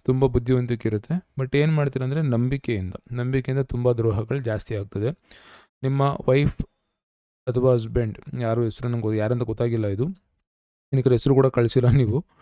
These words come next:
ಆ, ನಿಮ್ಮ ಸ್ಪೌಸ್ ಅಂತ ಹೇಳ್ತೀವಿ ಆಯ್ತಾ, ನಿಮ್ಮ, ಆ, ಲೈಫ್ ಪಾರ್ಟ್ನರ್ ಏನಿರ್ತಾರೆ, ಅವರ ಒಂದು ಆರೋಗ್ಯದಲ್ಲಿ ಜಾಸ್ತಿ ಇದಿರುತ್ತೆ. ಮತ್ತು ಜಗಳಗಳು,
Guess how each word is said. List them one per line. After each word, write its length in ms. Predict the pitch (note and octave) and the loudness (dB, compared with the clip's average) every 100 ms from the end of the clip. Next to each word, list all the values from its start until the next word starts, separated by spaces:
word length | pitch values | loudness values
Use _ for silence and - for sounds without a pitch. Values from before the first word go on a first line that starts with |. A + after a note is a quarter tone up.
| _ _ _ _ _ | _ _ _ _ _
ಆ, 160 | C3 B2+ | 0 2
ನಿಮ್ಮ 300 | C3+ D3 D3 | 4 4 4
ಸ್ಪೌಸ್ 420 | C#3+ - C#3+ D3 | 4 4 4 6
ಅಂತ 120 | C#3 | 4
ಹೇಳ್ತೀವಿ 280 | B2+ A#2 A2 | 2 0 -2
ಆಯ್ತಾ, 140 | A2 A#2+ | -2 -2
ನಿಮ್ಮ, 200 | A2+ A2+ A2 G#2 - | -2 -4 -4 -6 -8
ಆ, 480 | - A2 G#2 G#2 G#2+ | -6 -4 -4 -4 -4
ಲೈಫ್ 260 | A2+ A#2 - | 0 0 0
ಪಾರ್ಟ್ನರ್ 280 | A#2 A#2 | -4 -2
ಏನಿರ್ತಾರೆ, 380 | A2 G#2 G#2+ B2 D3+ | -4 -4 -2 0 0
ಅವರ 200 | - B2 | 4 6
ಒಂದು 220 | C#3+ C#3+ - | 6 4 0
ಆರೋಗ್ಯದಲ್ಲಿ 520 | A#2+ B2+ A#2+ A#2 C3+ | 0 0 0 -2 -2
ಜಾಸ್ತಿ 460 | C3 A#2 A2 - | -2 -4 -4 -4
ಇದಿರುತ್ತೆ. 420 | B2 A2 G#2+ - C#3 | -4 -2 -6 -2 -2
ಮತ್ತು 280 | B2+ B2 | 0 -2
ಜಗಳಗಳು, 920 | C3 A#2 A2 A2+ A#2 - - - A2+ | -2 -4 -6 -2 -4 -4 -14 -18 -20